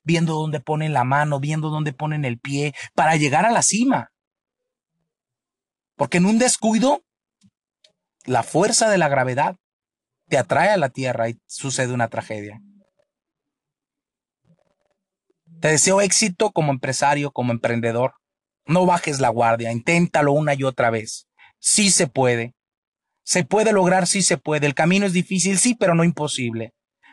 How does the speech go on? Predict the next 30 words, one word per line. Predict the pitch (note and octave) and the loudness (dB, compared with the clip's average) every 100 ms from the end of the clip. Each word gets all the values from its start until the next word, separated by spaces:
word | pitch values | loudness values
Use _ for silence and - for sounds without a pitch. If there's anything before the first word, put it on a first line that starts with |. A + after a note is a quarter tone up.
| _ | _
Vas | G3+ G#3 | 0 2
a | |
llorar | G3 F#3+ G3 G3 | 2 2 2 0
también. | - D#3 C3+ A#2+ A#2+ | 0 -2 0 -2 -2
Vas | C#3 E3 | -2 0
a | F#3 | 2
llorar | F3+ F3 | 2 2
solo | F#3 F3 | 2 0
en | F3 | 0
tu | D3+ | -4
cuarto | - E3+ E3+ D#3+ D#3 - - - | -2 0 0 -2 -6 -10 -14 -2
porque | E3+ - D#3 | -2 0 0
no | D#3 | 0
tienes | F3+ F3 | 2 0
financiamiento, | - D3+ C#3 D#3 D3+ E3 D#3 D3+ | 0 -2 -2 -2 0 0 -2 -2
porque | D3 C#3+ C#3 | -4 -4 -2
lo, | C3+ C3+ - _ _ - | -2 -2 -8 _ _ -8
sí, | - G#3+ A#3+ B3+ _ _ _ _ _ _ | -4 0 0 -2 _ _ _ _ _ _
y | D3 | 0
no | D3+ | 0
va | D#3 | 0
a | |
pasar | D3+ - D3 | 0 0 0
nada. | D3+ D#3+ C3+ | 0 0 2
Lo | B2 B2+ | 2 2
vas | C3+ D3 | 0 0
a | E3 | 0
volver | D3+ C#3+ | 0 0
a | D3+ | -4
intentar. | D3 C3+ B2+ C#3 | -4 -8 -6 -6